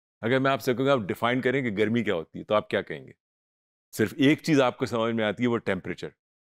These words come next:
ये एक बहुत बड़ी बात की थी सादी कारणों ने कि क्यों को तो बड़ी, क्यों तो बहुत फिलोसोफर सी जगह, फिलोसोफर टाइप की चीज़ हो जाती है, तो उसको छोड़ दें, टेम्परेचर में बात करें, क्यों के बजाय टेम्परेचर इस्तेमाल किया करें। तो वो क्यों के बजाय हमने टेम्परेचर चेंज किया,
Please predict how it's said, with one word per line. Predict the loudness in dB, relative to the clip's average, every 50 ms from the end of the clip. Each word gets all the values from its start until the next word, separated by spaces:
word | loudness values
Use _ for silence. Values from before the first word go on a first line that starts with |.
| _ 4
ये | 6 6 6
एक | 4 4
बहुत | 2 2 2 2
बड़ी | 2 4 4 4 4
बात | 4 2 0 0 -2
की | -2 0 2
थी | 2 2
सादी | 2 2 0 2 2 2 2
कारणों | 2 2 2 2 0 -2 -4 -4
ने | -4 -8 -12 -14 _ _ _ _ _ _ _ _ _ 2
कि | 2 2
क्यों | 2 _ _ _ _ -4 -4 -2
को | 2 2 4
तो | 4 4 4
बड़ी, | 4 4 4 2 0 -2 _
क्यों | -2 -2 0 2
तो | 4 2
बहुत | 2 2 -2 -2
फिलोसोफर | -2 0 0 0 0 0 -4 -6 -6 -6 -6
सी | -6 -8
जगह, | -4 -4 -2 -2 -2 -6 -6 -16 -16 _ -14
फिलोसोफर | -16 _ _ 0 0 0 0 0 -6 -4 -2 0 0 0 -2 -4 -6 _
टाइप | -2 -2 -2 -2
की | -6 -8
चीज़ | -4 -4 -4 -2
हो | -2 -2
जाती | -2 -2 -4 -4 -4 -6
है, | -6 -6 _ _ _ _ _ _ _ _ _ _ _ _ _
तो | 0 0
उसको | 0 0 _ 0 0
छोड़ | 2 2 2 2 2
दें, | 2 -2 -4 -4 _ _ _ _ _ 0
टेम्परेचर | 0 2 2 0 2 2 2 2
में | 2 0 -2
बात | -2 -4 -6 _
करें, | _ -10 -10 -10 -10 -16 _ _ _
क्यों | 0 0 2
के | 4 2
बजाय | 2 2 2 0
टेम्परेचर | 0 _ -2 0 0 -2 -4 -2 -2 -4
इस्तेमाल | -4 -6 _ -10 -10 -10 -12 -14
किया | _ -14 -14 -14
करें। | _ -16 -18 -18 _ _ _ _ _ _ _ _
तो | -2 -2
वो | 2 4 4 4 4 2 0 -4 _
क्यों | -2 -2 2
के | 2 4
बजाय | 4 4 4 4 2
हमने | 2 0 -2 -4
टेम्परेचर | 0 0 -2 -2 -2 -4 -2 -2 -2
चेंज | 0 0 -2 -2 -2 -2
किया, | _ -4 -4 -4